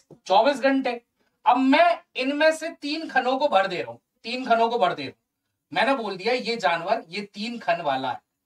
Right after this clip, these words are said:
इसमें इसके तीन खन भरे हुए हैं। तो तीन खन अगर भरे हुए हैं, तो तीन into दो, तो ये छह घंटे सोया हुआ है, ठीक है। चौबीस में से छह घंटे माइनस कर दोगे, तो अठारह घंटे ये जागा हुआ है, ठीक है।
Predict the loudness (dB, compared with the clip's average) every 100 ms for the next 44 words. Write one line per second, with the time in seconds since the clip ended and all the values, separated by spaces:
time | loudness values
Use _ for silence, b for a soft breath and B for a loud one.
0 | _ _ _ _ _ _ _ _ -16 -2
1 | 0 0 -2 -18 -12 -10 -6 -6 -4 -2
2 | -2 -4 -8 -20 -20 _ -14 -14 -6 -4
3 | 2 2 4 2 2 2 0 -2 -6 -10
4 | -14 -14 -8 -8 -6 -4 0 0 -2 _
5 | -16 -10 -8 -6 2 2 2 2 0 0
6 | -2 2 4 2 -2 -4 _ _ _ _
7 | -8 -2 -2 2 4 4 2 0 -2 -4
8 | -2 -2 -2 0 0 2 0 -2 -4 -4
9 | -4 -4 -4 -2 -2 2 2 2 -2 -8
10 | -6 -2 -4 -4 _ _ _ _ 0 2
11 | 4 0 -4 -12 -20 _ -10 -6 -6